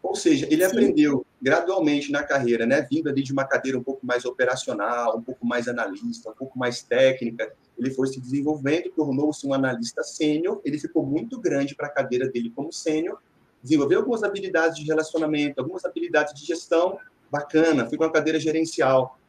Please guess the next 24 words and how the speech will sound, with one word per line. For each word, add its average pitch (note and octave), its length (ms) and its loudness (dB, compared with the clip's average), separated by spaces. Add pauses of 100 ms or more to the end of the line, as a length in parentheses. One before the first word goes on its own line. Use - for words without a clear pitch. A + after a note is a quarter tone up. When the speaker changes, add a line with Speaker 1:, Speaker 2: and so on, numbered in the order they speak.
(120)
Speaker 1:
Só D3+ 100 0
que - 100 -4
muitas F#3+ 280 2
vezes F#3+ 280 2
esse F#3 240 2
gestor D3+ 460 0
na F#3 100 2
cadeira, F3+ 480 2
ele F#3 140 2
é - 20 0
muito G#3 220 -6
pequeno B3+ 640 -2
ainda, C#3+ 260 2
ele C3+ 80 0
precisa - 180 -12
desenvolver F#3+ 380 -2
muitas B3 520 -6
outras F3+ 300 0
habilidades, E3 800 -2 (300)
né, D#3 160 4
de D3+ 100 -2
relacionamento, D3 920 2
de B2+ 220 -2
empatia, D3+ 760 0